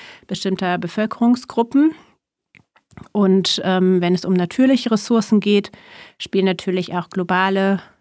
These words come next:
ökonomische Machtverhältnisse rein, die eben auch wieder kolonial geprägt sind. Also wir haben unsere InterviewpartnerInnen deswegen auch immer nach diesem,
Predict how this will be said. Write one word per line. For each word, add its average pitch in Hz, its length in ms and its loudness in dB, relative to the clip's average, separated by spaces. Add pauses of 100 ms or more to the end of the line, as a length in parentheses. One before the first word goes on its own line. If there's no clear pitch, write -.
(140)
ökonomische 185 580 0
Machtverhältnisse 226 800 -2
rein, 190 260 0
die 175 140 -4
eben 175 160 -4
auch 170 280 -6
wieder 165 180 -10
kolonial 185 560 -8 (520)
geprägt - 460 -8
sind. - 320 -12 (1000)
Also 170 320 0
wir 180 100 0
haben 190 100 0
unsere 202 220 0
InterviewpartnerInnen 208 920 0 (320)
deswegen 180 340 -2
auch 165 120 -6
immer 190 200 2
nach 175 100 0
diesem, 175 360 0